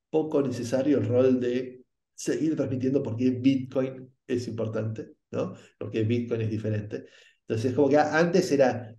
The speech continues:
nadie conocía del espacio, ¿sí? Ahora muchos conocen del espacio, pero a veces conocen una mirada del espacio, ¿sí? Más, más desde, no, no porque sean alts, no me importa que sean altcoins o shitcoins, ese tema no, no es el que me importa, pero porque,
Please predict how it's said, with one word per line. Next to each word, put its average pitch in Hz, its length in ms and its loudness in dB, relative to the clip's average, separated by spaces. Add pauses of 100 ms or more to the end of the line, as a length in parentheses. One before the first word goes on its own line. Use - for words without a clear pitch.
nadie 143 380 4
conocía 123 380 0
del 107 120 0
espacio, - 360 -10 (520)
¿sí? 110 360 -4 (760)
Ahora 127 300 6
muchos 160 320 2
conocen 135 320 -2
del 131 120 -2
espacio, 151 580 -2
pero 113 140 0
a - 20 2
veces 120 440 -2 (400)
conocen 110 460 -2
una 139 320 2
mirada 110 380 2
del 107 160 0
espacio, 113 420 -4
¿sí? 107 420 -4
Más, 107 200 -10 (120)
más 101 220 -6
desde, 113 240 -2
no, 139 260 -2
no 170 120 0
porque 175 200 -2
sean 113 220 -2
alts, - 360 -2
no 110 80 -10
me 104 60 -6
importa 127 220 -4
que 101 60 -4
sean 92 220 -8
altcoins 110 420 -4
o 104 40 -14
shitcoins, 113 380 -8
ese 107 220 -8
tema 110 300 -8
no, 104 100 -4
no 107 120 -6
es 110 100 -4
el 110 80 -6
que 110 40 -6
me 123 60 -4
importa, 120 360 -4 (360)
pero 113 180 0
porque, 107 540 -2